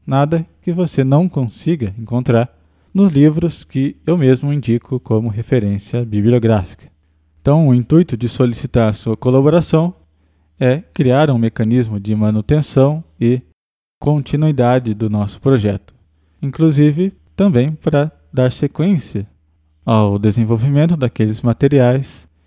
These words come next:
que são os podcasts e as três séries em andamento do nosso canal lá do YouTube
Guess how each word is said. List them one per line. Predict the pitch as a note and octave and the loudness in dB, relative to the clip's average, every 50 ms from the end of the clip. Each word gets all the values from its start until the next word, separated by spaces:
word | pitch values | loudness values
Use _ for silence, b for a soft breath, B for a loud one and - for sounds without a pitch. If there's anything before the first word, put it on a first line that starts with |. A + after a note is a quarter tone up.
| _ _ _ _ _ _ _ | _ _ _ _ _ _ _
que | _ - | _ -8
são | - - D3 | -4 -4 -4
os | C3+ | -4
podcasts | - - D#3+ D#3+ E3+ F3+ - - G3 A3 A3+ G#3 - - - G#3+ - - - - | 0 0 0 0 0 0 0 2 2 2 0 -2 -6 -8 -8 -8 -8 -10 -6 -2
e | F3+ F#3+ G#3 G3+ - _ _ _ _ _ _ _ _ _ _ _ | -2 -2 -2 -2 -6 _ _ _ _ _ _ _ _ _ _ _
as | - C#3 C3 - | -8 -8 -8 -4
três | - - D#3+ F3 F3+ - | -4 0 0 0 0 0
séries | - - D#3 C#3+ D3 D3+ D#3+ D3+ C3 | 0 2 2 2 2 0 -2 -2 -2
em | B2 A#2+ A#2+ | -2 0 0
andamento | B2 B2 B2+ D3+ D3+ C3 B2+ C#3 E3+ - - - - _ _ _ _ _ _ _ _ _ _ _ _ - | -2 -2 -2 -2 0 0 0 -2 -2 -6 -12 -20 -20 _ _ _ _ _ _ _ _ _ _ _ _ -8
do | C3+ C3+ | -4 -2
nosso | B2+ A#2 A#2 G#2+ - C3 | 0 0 0 0 -2 -6
canal | - - B2+ A#2+ A2+ A2 A2+ A#2+ B2 | -4 -4 -4 -2 0 0 0 -2 -2
lá | A#2 A2+ G#2+ G#2+ G#2+ | -4 -4 -2 -2 -4
do | A2 A2 G#2 G#2+ G#2 G2+ G2+ G2+ A#2 - | -4 -8 -8 -8 -8 -8 -8 -10 -10 -6
YouTube | A#2 A2 A2+ B2 - - A#2 A#2 G#2 F2+ F2+ G2+ | -4 0 0 0 0 0 -2 -2 -2 -2 -8 -12